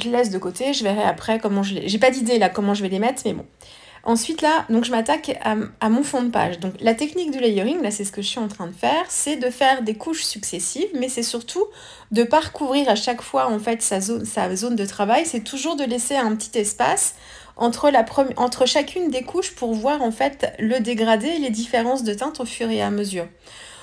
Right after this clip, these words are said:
Donc en fait, on commence par un mélange très dilué, euh, presque que de l'eau, donc quelque chose de très, très transparent. Et on sèche entre chaque couche, donc on fait comme ça une première partie, on sèche au heat gun ou on laisse sécher. Bon, je vous avoue qu'au heat gun, ça prend beaucoup moins, déjà c'est long,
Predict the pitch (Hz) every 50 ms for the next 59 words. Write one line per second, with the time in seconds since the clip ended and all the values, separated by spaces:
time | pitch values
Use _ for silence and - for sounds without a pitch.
0 | - - - 226 220 226 226 294 320 - - 247 247 - 285 277 277 294 302 294
1 | - - 269 233 220 233 226 226 226 233 233 240 240 247 247 - - - - 285
2 | 247 247 247 226 226 233 247 254 262 262 247 202 175 196 - - 269 254 254 -
3 | - 214 202 - 302 240 226 196 196 208 330 403 294 226 - 190 196 196 208 202
4 | - 233 226 214 190 190 180 175 - - 285 269 269 - 240 214 - - 214 202
5 | 208 - 196 180 285 - - - - - - - - - - - - - - -
6 | - - 254 262 254 - - 247 240 - 311 311 311 - - - 247 240 240 -
7 | - 208 202 - - 349 339 - - - - 269 403 - - - - - 208 202
8 | - - 233 220 247 226 226 202 185 196 - 185 180 175 175 180 - - 101 92
9 | 160 - - - 165 - - - - 214 247 - - - - 226 254 240 - -
10 | 180 - - - - - - - - - 220 220 208 202 165 185 185 208 220 202
11 | 185 175 180 175 175 - - - 180 165 - - 185 233 226 185 - - - -
12 | 185 190 196 196 185 196 202 240 226 - 220 190 196 190 196 214 214 214 208 -
13 | 202 196 - 190 185 185 185 202 196 - 269 233 214 202 - 202 226 254 254 254
14 | 254 247 214 214 220 247 359